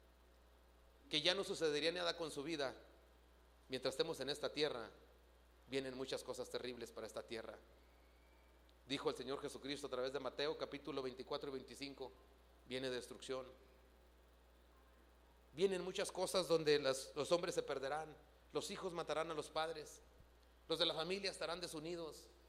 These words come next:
se matarán unos con otros. Así que no le extrañe cuando pasen cosas a su alrededor. Glorifique a Dios y siga adelante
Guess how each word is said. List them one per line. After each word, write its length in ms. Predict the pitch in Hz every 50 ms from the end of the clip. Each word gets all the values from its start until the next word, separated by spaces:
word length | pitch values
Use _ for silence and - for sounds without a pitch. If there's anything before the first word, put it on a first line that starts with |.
| - - -
se 120 | - 165 156
matarán 420 | 165 160 - 165 160 175 185 190
unos 240 | 185 185 185 156 -
con 160 | 170 151 151
otros. 420 | 165 180 170 175 165 147 139 - - - - - -
Así 220 | - 175 - 240
que 100 | - 247
no 140 | 247 254 254
le 60 | 269
extrañe 440 | 254 - - 220 - 262 254 240 220
cuando 260 | 214 214 - - -
pasen 260 | - 220 - 247 220
cosas 300 | 214 - 226 208 254 233 -
a 80 | 214 -
su 80 | 202
alrededor. 680 | 196 175 180 180 185 180 180 196 214 233 233 214 185 151 143 - - - - - - - - - - - - - - - - - - -
Glorifique 500 | 175 196 202 202 170 233 262 262 - 277
a 60 | 247
Dios 440 | 233 240 240 247 269 254 240 240 - 226
y 80 | 220
siga 240 | - - 254 233 254
adelante 640 | 247 233 214 214 226 240 247 - - 208 180 139